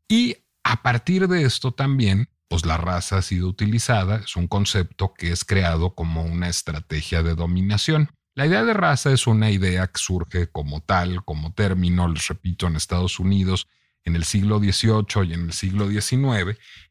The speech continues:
en el contexto de la esclavitud colonial. Es decir, se había traído a muchos africanos a servir como esclavos porque se habían colonizado sus países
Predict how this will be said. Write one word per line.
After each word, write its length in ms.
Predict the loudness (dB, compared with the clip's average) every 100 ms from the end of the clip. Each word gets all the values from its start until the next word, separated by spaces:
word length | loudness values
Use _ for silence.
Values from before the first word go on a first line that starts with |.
| _
en 180 | 2 2
el 140 | 2
contexto 800 | 2 0 2 0 0 -2 0 -2 -2 _
de 220 | -2 0
la 120 | 0
esclavitud 760 | 0 -2 -2 -4 -4 -6 -6 -6 -4
colonial. 580 | -2 0 0 0 -2 -8 _ _ _ _ _ _
Es 300 | -2 0 2
decir, 500 | 2 2 2 0 -4 _ _
se 380 | -10 -4 -2 -2
había 580 | -2 0 0 0 -2 -4
traído 600 | -2 0 2 2 2 0 _ -20 _
a 140 | -4
muchos 540 | -2 0 -2 -2 -2 0
africanos 920 | -2 -2 0 0 0 0 -4 -8 -12 -10
a 400 | -4 0 0 -4 _ _ -12
servir 600 | -4 0 2 2 2 0
como 300 | -4 -4 -4
esclavos 600 | -4 -2 0 0 -2 -8
porque 280 | -12 -8 -6
se 80 | -4
habían 300 | -2 0 0
colonizado 880 | 0 0 0 -2 -2 -2 -2 -4
sus 260 | -8 -10 -4
países 640 | 0 2 2 2 -2 -4